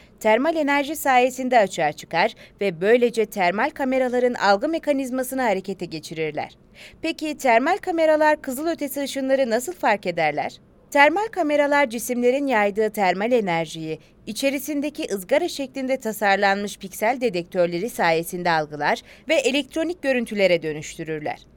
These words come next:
Aslında bu durum günlük hayatta çok sıklıkla kullandığımız akıllı telefonlarımızın kameralarında da mevcuttur.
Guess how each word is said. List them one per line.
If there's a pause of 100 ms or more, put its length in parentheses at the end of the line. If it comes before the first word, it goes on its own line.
(280)
Aslında
bu
durum (160)
günlük
hayatta
çok
sıklıkla
kullandığımız
akıllı
telefonlarımızın
kameralarında
da
mevcuttur.